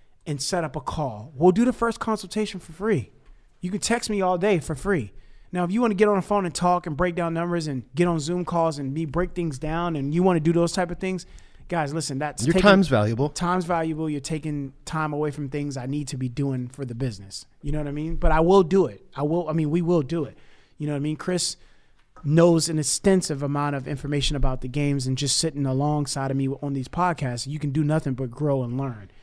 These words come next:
Speaker 1: And we learn from each other.
Speaker 2: Every day is a
Speaker 1: And that's
Speaker 2: learning
Speaker 1: what I want.
Speaker 2: experience.
Speaker 1: And a lot of you guys that are on Twitter right now, you've been hitting me up, and we've been talking back and forth,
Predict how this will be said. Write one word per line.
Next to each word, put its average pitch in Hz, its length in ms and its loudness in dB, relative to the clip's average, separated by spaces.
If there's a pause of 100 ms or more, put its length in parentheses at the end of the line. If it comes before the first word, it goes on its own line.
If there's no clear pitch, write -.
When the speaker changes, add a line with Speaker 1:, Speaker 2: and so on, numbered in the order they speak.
Speaker 1:
And 143 100 -2
we 151 100 4
learn 170 220 4
from 151 200 -2
each 131 180 -4
other. 107 300 -6
Speaker 2:
Every 127 240 4
day 117 160 6
is 110 120 4
a 101 40 4
Speaker 1:
And 98 80 6
that's 101 220 4
Speaker 2:
learning 98 120 2
Speaker 1:
what - 80 2
I - 40 2
want. - 100 4
Speaker 2:
experience. 98 380 0 (420)
Speaker 1:
And 180 120 -2
a 170 40 2
lot 180 220 6
of 233 60 4
you 185 120 2
guys 151 220 0
that 143 80 -2
are 139 80 0
on 220 160 0
Twitter 156 200 -4
right 135 160 -2
now, 135 100 -4
you've 127 180 -6
been 131 100 -6
hitting 135 220 -6
me 135 120 0
up, 131 160 -4 (260)
and 135 120 -4
we've 147 140 2
been 139 120 -2
talking 147 480 2 (300)
back 156 240 4
and 151 100 -2
forth, 170 380 2